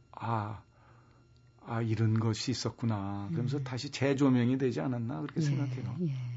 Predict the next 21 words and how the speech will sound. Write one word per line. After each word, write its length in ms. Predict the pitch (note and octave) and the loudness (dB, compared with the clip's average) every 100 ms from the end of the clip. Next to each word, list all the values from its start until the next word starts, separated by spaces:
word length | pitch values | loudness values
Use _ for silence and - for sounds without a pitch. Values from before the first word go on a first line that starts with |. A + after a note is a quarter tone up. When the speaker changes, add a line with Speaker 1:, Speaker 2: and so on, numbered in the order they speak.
| A#2 | -6
Speaker 1:
네. 140 | G2 F2+ - - - - - | -8 -10 -12 -12 -10 -12 -12
Speaker 2:
그리고 440 | - G#3+ G3+ G3 | -4 0 4 2
뭐 480 | D#3 D#3 F#3+ E3+ D3 - | 2 2 2 2 0 0
이제까지는 600 | F3 A3 A3 A3+ A3+ A#3 | 0 2 2 4 4 4
오래된 840 | E3+ F3+ A3+ A#3+ A3+ G3 E3 D3+ | 4 6 6 6 6 4 4 4
것, 180 | C3+ A#2+ - - - | 2 -2 -6 -10 -2
낡은 680 | C#3+ E3+ A3 G#3+ G3+ F#3+ | 0 4 4 6 6 6
것은 380 | E3+ D#3+ G#3+ G#3+ | 4 2 2 2
무조건, 580 | E3+ F#3 - A3 B3 C#4+ - - - - - - - - | 2 -2 -2 2 4 4 0 -10 -16 -20 -20 -20 -20 -6
어, 360 | - F3+ E3+ D#3+ | 0 4 4 2
버려야 340 | - G#3 A3+ G#3 | 4 6 6 6
할 100 | F3+ | 4
것, 280 | E3 C#3+ | 2 0
혹은 160 | F3+ A3 | 2 2
새로운 320 | A3 E4 G4 F4+ | 4 6 6 6
Speaker 1:
음. 20 | |
Speaker 2:
것만 260 | D4 C4 A#3 | 6 4 4
그렇게 440 | F#3 F3+ G3 E3+ | 2 4 4 4
추구했었는데 1120 | - C4 C4+ A3 G3 F3+ D#3+ D3+ D3+ E3+ D#3 - - - - - | 2 2 2 4 4 4 4 4 4 4 2 -2 -10 -16 -16 -10
진짜 300 | - - D3 | 2 4 6
Speaker 1:
근데 180 | B3 B2 | 4 2